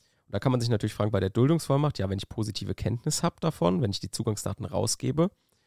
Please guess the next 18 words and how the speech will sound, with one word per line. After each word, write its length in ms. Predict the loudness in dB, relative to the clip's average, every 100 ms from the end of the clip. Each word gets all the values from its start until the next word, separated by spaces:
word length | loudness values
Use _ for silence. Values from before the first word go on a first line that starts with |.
| _ _ _ -2
dann 240 | 2 2 -2
natürlich, 540 | -6 -2 2 2 0 -4
dann 200 | -2 2
habe 160 | 4
ich 180 | 2 0 -12 -6
es 220 | -2 0 2
verdient, 640 | 0 2 2 0 -2 -4
diese 160 | -2 -2
Strafe 400 | -2 -4 -4 -6
zu 160 | -12
bekommen. 340 | -12 -10 -12 -12 _ _ _ _ _ _ _ -10
Und 140 | -4
bei 100 | 0
der 180 | 2 0
Anscheinsvollmacht 640 | 0 2 2 4 2 2 0
ist 100 | -2
es 140 | 0
halt, 220 | 0 0